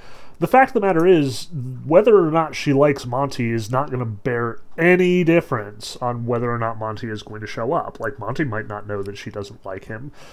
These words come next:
Monty might not care that she doesn't like him. Monty might not know she's even coming to this thing.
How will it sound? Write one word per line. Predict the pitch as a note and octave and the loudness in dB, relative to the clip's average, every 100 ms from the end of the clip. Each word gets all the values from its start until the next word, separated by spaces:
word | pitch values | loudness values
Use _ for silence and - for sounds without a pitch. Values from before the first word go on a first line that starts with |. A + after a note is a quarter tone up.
| - | -8
Monty | A2 C3+ | 0 2
might | C3+ D3+ | 2 2
not | D#3+ - | 0 2
care | D#3 G3+ C#3+ | 6 8 8
that | A2 | 2
she | A#2+ | -6
doesn't | G#2+ G#2 G2 | -6 -8 -10
like | G2 | -12
him. | G#2 G2+ | -12 -10
Monty | G#2 A2+ | -10 -6
might | A#2 C3 | -6 -2
not | C#3 D3+ | -2 0
know | D3 D#3+ | 2 2
she's | - E3 | 2 0
even | E3+ F#3 F#3 | 2 0 0
coming | G#3 A#3 F3 | 0 2 0
to | C#3 | -2
this | A#2 - | -2 -6
thing. | A#2+ A2 | -8 -8